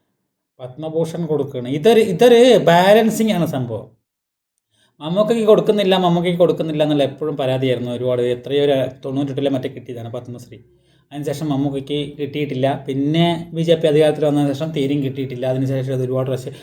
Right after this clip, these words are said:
സത്യം പറഞ്ഞാൽ ലാ-, ഞാനൊരു ലാലേട്ടൻ ഫാനാണ്. പക്ഷേ ദാദാസാഹിബ് ഫാൽക്കെ അവാർഡിനെക്കാട്ടി എത്രയോ മുൻപ് മമ്മൂക്കയ്ക്ക് ഇത് കിട്ടേണ്ടതാണ്.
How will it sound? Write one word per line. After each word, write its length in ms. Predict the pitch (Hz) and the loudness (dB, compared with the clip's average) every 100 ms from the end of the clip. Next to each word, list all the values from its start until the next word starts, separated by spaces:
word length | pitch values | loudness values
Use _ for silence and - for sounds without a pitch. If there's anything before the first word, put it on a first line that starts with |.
| - - | -20 -12
സത്യം 300 | 160 262 233 | -2 2 4
പറഞ്ഞാൽ 480 | 220 214 180 143 143 | 4 4 2 0 4
ലാ-, 220 | 156 156 | 4 6
ഞാനൊരു 360 | 160 185 196 | 4 4 4
ലാലേട്ടൻ 400 | 175 160 156 156 | 4 4 4 2
ഫാനാണ്. 420 | 156 143 123 120 127 | -2 -2 -4 -6 -8
പക്ഷേ 340 | 131 160 - - _ _ _ - | -6 -8 -8 -12 _ _ _ -12
ദാദാസാഹിബ് 680 | 139 156 175 175 175 170 | -6 0 2 2 2 2
ഫാൽക്കെ 360 | 170 156 151 160 | 0 -2 -2 0
അവാർഡിനെക്കാട്ടി 760 | 151 139 147 143 143 143 139 | 0 2 2 2 -2 -2 -4
എത്രയോ 420 | 139 135 143 147 147 | -4 -4 0 4 4
മുൻപ് 640 | 139 131 135 135 151 147 - - | 2 0 2 4 6 4 -2 -12
മമ്മൂക്കയ്ക്ക് 500 | 127 127 135 127 135 | -8 -6 -6 -6 -8
ഇത് 160 | 120 | -8
കിട്ടേണ്ടതാണ്. 440 | 123 123 120 110 | -10 -10 -8 -8